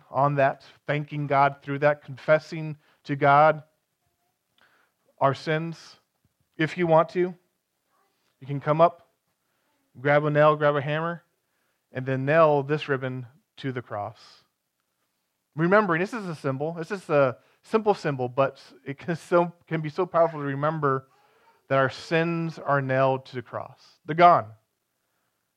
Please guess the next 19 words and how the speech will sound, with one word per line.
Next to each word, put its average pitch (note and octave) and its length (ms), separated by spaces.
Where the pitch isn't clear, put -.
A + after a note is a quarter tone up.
They D#3 160
affect F3+ 520
us F3 240
no D3+ 160
more D#3 340
in D3+ 60
our C#3 100
relationship C3+ 640
with A2 120
God. - 300
He D3+ 140
remembers E3 640
them A#2+ 400
no A#2+ 180
more. G#2 360
As C#3 160
far A3+ 540
as F3+ 160
the E3+ 140